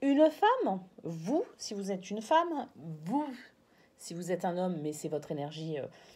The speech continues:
votre part de féminité, hein, puisqu'on a tous une part masculine et une part masculine. Mais ça peut aussi être tout simplement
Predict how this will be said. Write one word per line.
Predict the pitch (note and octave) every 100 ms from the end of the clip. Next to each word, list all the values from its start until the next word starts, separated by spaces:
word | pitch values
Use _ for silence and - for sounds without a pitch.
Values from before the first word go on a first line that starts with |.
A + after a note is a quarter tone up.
| _
votre | D3 D3 D#3+
part | - F#3+ F3
de | C#3+
féminité, | - D#3+ D#3+ G3+ G#3 G#4+ A4+
hein, | C4+
puisqu'on | D#4 - - E3
a | -
tous | - G#3 -
une | E3
part | D#3+ D#3+
masculine | E3 D#3+ - F3+ F3 E3
et |
une | D3
part | D3+ D#3+
masculine. | D3+ D3 - D3 A#3 F#4 - - - - - - _
Mais | F#3 G3+ B3+ G4+
ça | - D#4+
peut | D4+ C4
aussi | A3+ F#3 -
être | D#3 - G3+
tout | - F#4
simplement | - A3+ G#3+ G3 F3+ C#4+